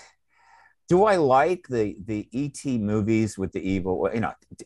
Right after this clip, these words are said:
did I like Alien when I saw it? Look, it was entertaining.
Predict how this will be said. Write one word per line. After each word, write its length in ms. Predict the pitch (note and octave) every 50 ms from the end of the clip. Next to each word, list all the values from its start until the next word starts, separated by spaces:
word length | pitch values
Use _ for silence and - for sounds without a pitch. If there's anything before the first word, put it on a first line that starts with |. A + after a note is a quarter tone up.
| - G2+
did 160 | D3 D3+ D#3
I 100 | D#3+ E3+
like 400 | D#3 D#3+ F3 F#3 F3+ - - -
Alien 460 | C#3 D3 D3 D#3 E3 D3+ D3 D3 C#3
when 120 | C3 B2+
I 100 | B2 B2
saw 320 | A#2+ - - A#2+ A2+ G#2+ G#2+
it? 80 | G#2+ - _ _ -
Look, 200 | D#3 C3+ - C#3+
it 100 | D3 B2
was 200 | B2+ B2+ A2 B2
entertaining. 720 | A2+ G#2 G2 G2 F2+ - F2+ D#2+ D#2+ C2+ B1+ - -